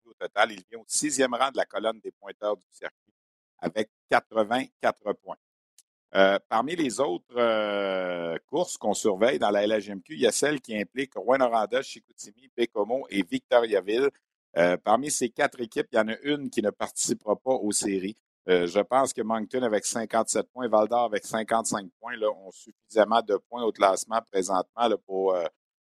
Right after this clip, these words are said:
non pas la, la, comme on dit, le X mathématique qui confirme leur présence en série, mais c'est tout comme.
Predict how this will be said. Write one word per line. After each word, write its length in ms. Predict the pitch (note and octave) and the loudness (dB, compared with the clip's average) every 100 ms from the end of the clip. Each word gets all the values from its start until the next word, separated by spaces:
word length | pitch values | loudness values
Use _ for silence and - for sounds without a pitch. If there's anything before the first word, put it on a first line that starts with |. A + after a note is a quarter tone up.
| _ F#2+ | _ 6
non 200 | A#2 A#2 | 6 8
pas 220 | D#3 E3+ | 2 2
la, 140 | C3+ | 2
la, 180 | A2 G2+ | 0 -4
comme 220 | - A#2 | -4 -6
on 140 | A#2 A2 | -6 -4
dit, 140 | B2+ | 0
le 140 | C3 G#2+ | 0 0
X 320 | C#3+ C#3+ - | -4 -4 -4
mathématique 720 | A#2 B2 C#3 C3 A#2 - D3+ - | 0 0 0 0 -2 -2 -8 -8
qui 80 | _ - | _ -6
confirme 480 | A#2+ A2 C#3+ C#3+ B2 | -4 0 0 2 2
leur 160 | G#2+ | 0
présence 460 | - G#2+ G#2+ B2 A#2 | 0 -4 -2 -4 -2
en 120 | G#2+ | -4
série, 460 | - G2 F#2 A#2 B2+ | -4 -6 -8 -8 -6
mais 120 | G2+ | 0
c'est 180 | - B2 | 2 0
tout 180 | _ - | _ -2
comme. 220 | G2+ | -2